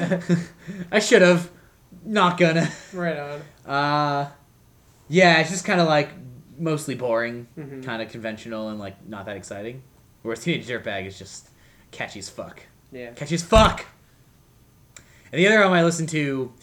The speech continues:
Speaker 1: you might have seen this on the front page of Sputnik, it was by this band called Cherry Bomb.
Speaker 2: I did see it on the
Speaker 1: They're,
Speaker 2: Sputnik
Speaker 1: like,
Speaker 2: front page of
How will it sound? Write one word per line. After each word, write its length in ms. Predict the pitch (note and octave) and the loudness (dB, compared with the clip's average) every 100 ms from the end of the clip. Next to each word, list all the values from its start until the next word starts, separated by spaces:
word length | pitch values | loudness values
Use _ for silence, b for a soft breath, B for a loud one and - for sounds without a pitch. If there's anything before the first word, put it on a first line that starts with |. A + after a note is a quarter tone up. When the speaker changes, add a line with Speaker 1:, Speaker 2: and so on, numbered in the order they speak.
| b b b | b b b
Speaker 1:
you 80 | D#3+ | -4
might 60 | D#3 | -4
have 60 | |
seen 100 | E3+ | -4
this 100 | C#3+ | -6
on 60 | D3 | -8
the 100 | - | -8
front 140 | C3 | -8
page 160 | C#3+ G#2+ | -6 -8
of 60 | |
Sputnik, 380 | - C3+ C#3+ E3 | -8 -6 -6 -8
it 40 | A#2+ | -8
was 100 | A2+ | -8
by 100 | B2 | -8
this 100 | A#2 | -8
band 160 | C3 | -12
called 160 | - F#2+ | -12 -12
Cherry 320 | - A2+ B2 | -10 -8 -6
Bomb. 260 | C#3 C#3+ D#3 | -6 -6 -4
Speaker 2:
I 80 | E3+ | -4
did 200 | E3 E3 | -6 -8
see 80 | |
it 60 | C3+ | -10
on 120 | C3+ | -10
the 60 | C3 | -4
Speaker 1:
They're, 140 | C#3+ | 0
Speaker 2:
Sputnik 20 | C#3 | 0
Speaker 1:
like, 140 | C3+ | -2
Speaker 2:
front 60 | |
page 0 | |
of 60 | C3+ | -2